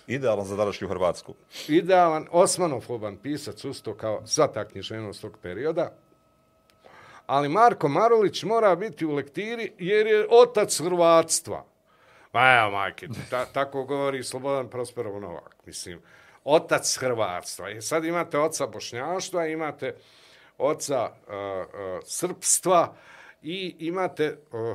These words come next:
Speaker 2: predstavu o velikom falusoidnom piscu
Speaker 1: Mm.
Speaker 2: koji oplođava nacionalnu maternicu i
Speaker 1: Mm.
Speaker 2: onda
Speaker 1: Da.
Speaker 2: se proizvode klonovi, klonovi, e, tamo.
Speaker 1: I
Speaker 2: A,
Speaker 1: to sve
Speaker 2: a
Speaker 1: osmišljeno, ciljano,
Speaker 2: sve,
Speaker 1: su oni to
Speaker 2: sve,
Speaker 1: radili,
Speaker 2: sve,
Speaker 1: da.
Speaker 2: sve, sve su osmišljeno.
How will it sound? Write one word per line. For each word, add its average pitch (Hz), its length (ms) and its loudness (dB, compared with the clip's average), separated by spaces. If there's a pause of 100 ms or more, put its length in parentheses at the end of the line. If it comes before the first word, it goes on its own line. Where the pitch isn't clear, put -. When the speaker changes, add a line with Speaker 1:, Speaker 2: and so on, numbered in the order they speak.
(600)
Speaker 2:
predstavu 160 760 0
o 135 80 -4
velikom 151 580 0
falusoidnom 127 920 2
piscu 175 880 2 (300)
Speaker 1:
Mm. 104 80 -8
Speaker 2:
koji 147 340 6
oplođava 143 800 6
nacionalnu 123 720 0
maternicu 165 920 0 (360)
i 156 180 4
Speaker 1:
Mm. 170 40 8
Speaker 2:
onda 160 380 8 (440)
Speaker 1:
Da. 117 180 -4
Speaker 2:
se 156 300 6
proizvode 151 640 2
klonovi, 156 640 8 (340)
klonovi, 147 460 2
e, 123 60 -6 (760)
tamo. 95 280 4
Speaker 1:
I - 360 -6
Speaker 2:
A, 107 80 2
Speaker 1:
to 139 120 2
sve 185 160 8
Speaker 2:
a 156 40 12
Speaker 1:
osmišljeno, 131 600 6
ciljano, 143 420 8
Speaker 2:
sve, 151 160 10
Speaker 1:
su 135 80 10
oni 135 100 8
to 113 80 -2
Speaker 2:
sve, 110 100 6
Speaker 1:
radili, 117 420 10
Speaker 2:
sve, 101 100 2
Speaker 1:
da. 98 60 4
Speaker 2:
sve, 175 240 10
sve 202 240 10
su 147 180 4
osmišljeno. 113 440 0